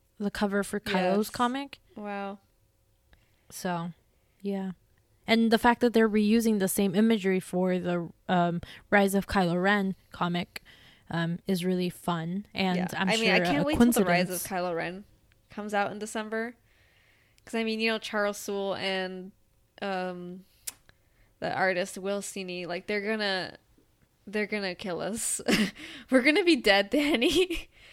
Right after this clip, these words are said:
Speaker 2: 'Cause even, you know, Ch-, Charles Soule, he knows. He knows how we feel about
Speaker 1: I'm
Speaker 2: him. And he
Speaker 1: ready.
Speaker 2: knows he's gonna feed us.
Speaker 1: And the reason why he was picked was because of,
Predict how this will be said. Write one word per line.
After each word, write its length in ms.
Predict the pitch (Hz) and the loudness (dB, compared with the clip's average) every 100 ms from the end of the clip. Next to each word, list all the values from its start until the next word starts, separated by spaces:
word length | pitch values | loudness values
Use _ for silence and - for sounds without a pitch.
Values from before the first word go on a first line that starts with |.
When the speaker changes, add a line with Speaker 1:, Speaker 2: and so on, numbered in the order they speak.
| - - - - | -20 -20 -10 0
Speaker 2:
'Cause 120 | 277 | 4
even, 320 | 269 302 330 262 | 4 4 2 2
you 80 | |
know, 160 | 240 226 | 2 0
Ch-, 440 | 220 - - 254 | -2 -6 0 0
Charles 360 | 220 240 294 359 | 2 4 4 4
Soule, 220 | - 233 | 0 0
he 180 | 233 262 | 2 0
knows. 500 | 247 185 185 170 170 | 0 2 2 0 -6
He 220 | - 285 | 0 2
knows 380 | 285 202 233 226 | 4 6 6 6
how 160 | 196 180 | 2 0
we 120 | 196 | 0
feel 360 | - 208 190 | 0 0 2
about 300 | 175 175 165 233 | 0 0 0 2
Speaker 1:
I'm 100 | 226 | 2
Speaker 2:
him. 180 | 220 | 2
And 180 | 220 214 | 4 4
he 100 | 220 | 4
Speaker 1:
ready. 80 | 214 | 2
Speaker 2:
knows 240 | 196 208 | 0 -4
he's 120 | 214 214 | -4 -4
gonna 160 | 277 | -4
feed 320 | 254 - 196 | -6 -6 -4
us. 460 | 180 185 - - - - - - _ _ _ _ _ _ _ _ _ _ _ _ _ _ _ _ _ _ _ _ _ _ _ _ - | -2 -2 -6 -14 -16 -20 -20 -20 _ _ _ _ _ _ _ _ _ _ _ _ _ _ _ _ _ _ _ _ _ _ _ _ 0
Speaker 1:
And 160 | 269 262 | 2 4
the 120 | 262 | 4
reason 320 | 277 302 330 | 2 0 0
why 100 | 302 | 0
he 160 | 285 285 | 0 -2
was 220 | 269 262 | -2 -2
picked 400 | - - 302 - | -4 -4 -4 -4
was 160 | 226 220 | -6 -6
because 380 | - 220 226 208 | -6 -6 -4 -2
of, 180 | 208 | -4